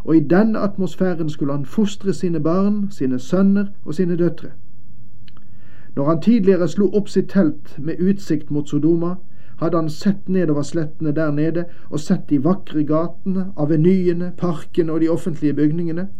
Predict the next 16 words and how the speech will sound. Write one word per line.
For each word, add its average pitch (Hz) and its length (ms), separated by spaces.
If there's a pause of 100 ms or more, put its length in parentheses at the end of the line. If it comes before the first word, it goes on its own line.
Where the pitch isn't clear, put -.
(640)
og 113 60
han 117 60
hadde 131 160
sett - 280
mennesker 156 520
fra - 160 (100)
utsiden, 170 680 (1080)
men 139 160
han 147 180
hadde 127 200
ikke - 280
oppdaget 139 600 (240)
hvem 131 220
de 131 80
virkelig 135 420
var. - 300